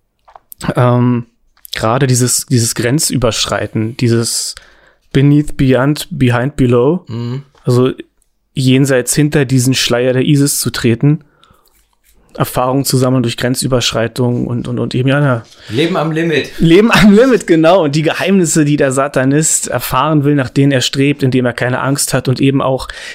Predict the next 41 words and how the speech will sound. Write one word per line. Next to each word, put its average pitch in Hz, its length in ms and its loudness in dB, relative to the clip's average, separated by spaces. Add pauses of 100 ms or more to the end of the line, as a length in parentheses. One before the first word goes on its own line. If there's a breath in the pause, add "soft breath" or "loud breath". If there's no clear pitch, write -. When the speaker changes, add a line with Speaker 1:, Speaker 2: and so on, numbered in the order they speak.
(100)
Speaker 1:
die 170 120 2
Grenzen 160 400 0
überschreitet, 143 840 0
die 143 240 2
der 127 260 0
normale, 123 440 0
gute 139 260 -2
Bürger 127 560 0
als, - 520 -2 (500 loud breath)
naja, 147 240 2
als 127 200 -2
Grenzen 180 440 -2
ansieht, 113 420 0
die 120 60 -2
man 113 160 2
nicht 135 180 0
übertritt. 143 580 -2
Da 131 60 -2
kommen 127 140 -4
Speaker 2:
Ja, 127 60 2
Speaker 1:
wir 135 60 0
später 147 280 0
Speaker 2:
ja. 139 40 2
Speaker 1:
noch 107 140 -2
mal 104 140 -4
zu. 127 340 -6 (380)
Speaker 2:
Okay. 127 400 -16 (1040 soft breath)
Speaker 1:
Und 117 100 -8
warte 110 220 0
mal, 175 100 2
ich - 100 -8
wollte 147 140 0
noch 160 160 -4
was 165 180 -6
sagen. 160 260 -2
Ach - 60 -6
so, 160 140 0
naja, 180 200 0
wir 135 100 0
hatten 165 200 -2
in, 156 220 0